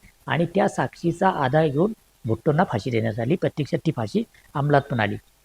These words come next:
बांगलादेशमध्ये शेख हसीनांना जी फाशी झाली, त्याला पण तिथले जे पोलीस प्रमुख आहेत, पोलीस महासंचालक आहेत, त्यांनी शेख हसीनांच्या विरोधात दिलेली साक्ष ग्राह्य मानली गेली आणि त्यांना फाशी दिली गेली. पाकिस्तानमध्ये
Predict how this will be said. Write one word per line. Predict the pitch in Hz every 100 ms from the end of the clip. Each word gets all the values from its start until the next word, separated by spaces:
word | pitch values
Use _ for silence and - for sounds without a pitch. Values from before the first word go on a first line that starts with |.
| - _
बांगलादेशमध्ये | - 147 175 220 214 180 185 196
शेख | - 196
हसीनांना | 151 175 175 170
जी | 175 147
फाशी | 135 156
झाली, | 131 160 214 _ _ _ -
त्याला | 151 175
पण | 180 202 196 -
तिथले | - 170 196
जे | 190 202 165 -
पोलीस | 165 196
प्रमुख | - 147 127
आहेत, | 120
पोलीस | 143 165 151
महासंचालक | 151 156 139 127 131
आहेत, | 190 - - _ -
त्यांनी | 160 160 185 214 -
शेख | 180 170
हसीनांच्या | 135 165 160 170
विरोधात | 170 147 143
दिलेली | 139 135 147 151
साक्ष | 170 160 - 139 - _ - 117
ग्राह्य | 117 165
मानली | 170 135 127
गेली | 127 165 - _ _ -
आणि | 139 147
त्यांना | 139 120 190 208 _ -
फाशी | 117 131
दिली | 113 113
गेली. | 110 110 - - - - - -
पाकिस्तानमध्ये | 151 214 - 214 190 202 208